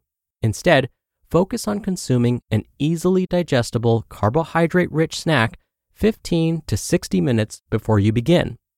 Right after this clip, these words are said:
Don't sacrifice sleep for the sake of eating. During training,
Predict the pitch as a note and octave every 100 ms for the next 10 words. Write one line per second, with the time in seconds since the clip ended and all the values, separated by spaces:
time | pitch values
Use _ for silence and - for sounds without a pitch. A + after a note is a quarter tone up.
0 | _ _ _ C3+ F#3+ - - D#3 - C#3+
1 | C3+ A#2+ - D#3+ F3 C3+ - _ - A2
2 | A2 - F2 G2 A2+ B2 F2+ - _ _
3 | _ _ _ _ _ _ _ - D3 E3
4 | D3 G#2+ F2+ F#2